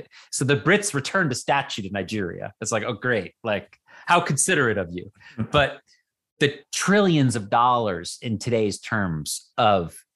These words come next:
Speaker 1: labor and raw materials that were stolen
Speaker 2: Mm-hmm.
Speaker 1: by the British Empire in Nigeria,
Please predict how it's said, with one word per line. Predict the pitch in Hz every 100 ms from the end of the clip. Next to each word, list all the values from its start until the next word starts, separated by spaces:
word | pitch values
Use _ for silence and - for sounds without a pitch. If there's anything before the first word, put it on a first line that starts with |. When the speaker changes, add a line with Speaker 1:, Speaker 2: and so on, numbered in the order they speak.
| -
Speaker 1:
labor | 110 117 127 101 98 73 - _ _ -
and | 110 87 92
raw | 117 113
materials | 110 - 120 110 95
that | 90
were | -
stolen | - - 107 113 104 104
Speaker 2:
Mm-hmm. | 107 -
Speaker 1:
by | 113 98
the |
British | 95 101 95
Empire | 110 - 98 80 85 - _ _ -
in | 143 120
Nigeria, | 107 95 98 92 80 -